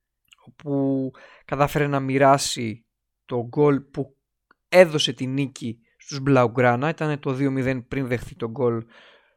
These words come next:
στο τέλος από τον Τσιγκάνοφ η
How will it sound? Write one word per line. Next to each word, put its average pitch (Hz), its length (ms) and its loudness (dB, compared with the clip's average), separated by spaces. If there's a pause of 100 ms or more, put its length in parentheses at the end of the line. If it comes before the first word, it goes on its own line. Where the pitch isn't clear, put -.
στο 127 220 -6
τέλος 117 440 0
από 113 160 -6
τον 117 140 -6
Τσιγκάνοφ 113 640 -4
η 107 840 -10